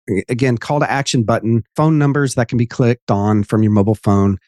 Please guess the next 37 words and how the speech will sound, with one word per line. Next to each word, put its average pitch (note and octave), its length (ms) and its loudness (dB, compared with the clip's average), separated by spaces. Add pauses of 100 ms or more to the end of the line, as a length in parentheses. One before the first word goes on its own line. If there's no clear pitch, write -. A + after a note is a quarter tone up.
(200)
Make A#2 120 -2
sure D3 140 0
that B2+ 140 0
it's B2 180 -6
fast. A2 500 0
Make A#2+ 160 -2
sure C3+ 160 0
that A#2+ 160 -2
the G2 100 -6 (100)
sales B2+ 400 0
copy G#2+ 540 -2
actually G2 540 -2
talks - 480 -4
to G#2+ 320 0
the G2 100 -2
people G2+ 260 -2
coming F#2 340 0
to - 120 -4
your F2 100 0
website F#2 480 0
and F2+ 100 -6
doesn't G#2+ 200 2
turn G#2+ 240 0
them F2+ 220 0
off. - 400 -4 (120)
Okay. G2 160 -2
You F#2+ 140 0
don't G#2 180 0
wanna A2+ 220 0
be G#2+ 300 0 (280)
like F#2+ 260 -2
the G#2 60 -8
guy G#2+ 260 0
sitting A#2 300 -4
in A2 60 2
the G#2 60 0
corner, A2 500 0